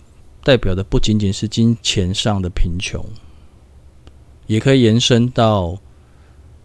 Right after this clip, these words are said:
呃，你对生活，对于任何事物的那种匮乏。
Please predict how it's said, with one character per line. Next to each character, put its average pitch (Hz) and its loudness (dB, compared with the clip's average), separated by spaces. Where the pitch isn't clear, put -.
呃， 107 -2
你 101 0
对 104 2
生 131 -2
活， 101 -2
对 117 0
于 95 -4
任 139 2
何 117 -4
事 - 2
物 117 0
的 98 -4
那 104 -4
种 92 -8
匮 107 6
乏。 - -14